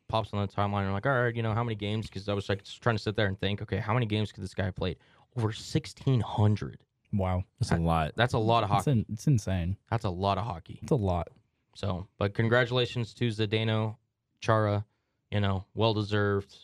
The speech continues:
Speaker 1: Iron Man. Played fourteen seasons with Boston. And then, I mean, he's, he's still going to this day. It's, it's incredible.
Speaker 3: Hey, man, it's loyalty.
Speaker 1: Yeah, it really
Speaker 3: It's
Speaker 1: is.
Speaker 3: loyalty, man.
Speaker 1: Yeah, and,
Speaker 3: Like,
Speaker 1: uh,
Speaker 3: through the ups and downs.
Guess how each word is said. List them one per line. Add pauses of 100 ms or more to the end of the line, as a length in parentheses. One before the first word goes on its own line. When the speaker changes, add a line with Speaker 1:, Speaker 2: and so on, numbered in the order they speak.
(120)
Speaker 1:
Iron
Man. (400)
Played
fourteen
seasons
with
Boston. (200)
And
then,
I
mean,
he's,
he's
still
going
to
this
day.
It's, (480)
it's
incredible. (360)
Speaker 3:
Hey,
man,
it's
loyalty. (240)
Speaker 1:
Yeah, (120)
it
really
Speaker 3:
It's
Speaker 1:
is.
Speaker 3:
loyalty,
man.
Speaker 1:
Yeah, (200)
and,
Speaker 3:
Like,
Speaker 1:
uh,
Speaker 3:
through
the
ups
and
downs.